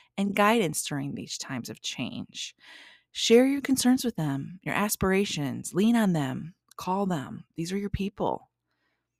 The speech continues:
Now, I'm always gonna choose mentors over family and friends, and I'll tell you why. One, you're like, "But Carrie, that mentor doesn't know me. My mom knows me. My sister knows me.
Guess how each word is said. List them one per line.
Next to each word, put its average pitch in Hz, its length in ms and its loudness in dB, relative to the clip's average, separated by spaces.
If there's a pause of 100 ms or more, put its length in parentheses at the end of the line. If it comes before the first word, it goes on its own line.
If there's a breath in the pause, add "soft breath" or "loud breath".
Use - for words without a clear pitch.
(140)
Now, 160 140 2
I'm 180 100 4
always 185 240 6
gonna 269 160 4
choose 233 280 2
mentors 175 880 0
over 165 320 4
family 139 440 -2
and 156 140 -4
friends, 156 320 0
and 113 100 -6
I'll - 80 -8
tell - 160 -6
you 151 120 0
why. 208 400 0 (760)
One, 156 480 2 (200)
you're 196 100 0
like, 208 140 -2
"But 262 200 -2
Carrie, 285 720 -2
that 262 140 0
mentor 269 340 0
doesn't 262 360 0
know 240 200 2
me. 185 280 2
My 165 160 4
mom 180 400 4
knows 160 380 2
me. - 360 -10 (320 loud breath)
My 185 80 -2
sister 208 380 0
knows 165 440 4
me. - 300 -8